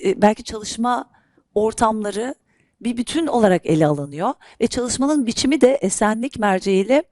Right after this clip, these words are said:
yeniden değerlendiriliyor. Dördüncü ve son seviyeye ulaşabilen şirketler ise bunu yönetim kurulu seviyesinde ele alıyorlar. Yani yeni bir karar alırken bu konuyla ilgili,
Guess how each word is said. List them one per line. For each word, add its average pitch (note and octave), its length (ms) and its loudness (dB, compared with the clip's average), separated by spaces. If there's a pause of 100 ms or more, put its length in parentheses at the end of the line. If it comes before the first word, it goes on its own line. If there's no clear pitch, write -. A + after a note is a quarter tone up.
(640)
yeniden E3 460 0
değerlendiriliyor. D3+ 760 0
Dördüncü F#3+ 460 0
ve G#4+ 80 2
son B3 240 0
seviyeye B3 420 2
ulaşabilen D3+ 520 -2
şirketler E3 500 -2
ise G3+ 260 0 (440)
bunu B3 380 0 (360)
yönetim C4 320 2
kurulu A#3+ 200 -6
seviyesinde F3 560 2
ele D#3 200 4
alıyorlar. D3+ 460 -4 (240)
Yani G#3 200 2
yeni G#3+ 180 -2
bir C4 60 -2
karar B3 280 2
alırken G3 600 -2
bu F#3+ 140 -12
konuyla A3+ 440 0
ilgili, E3+ 500 0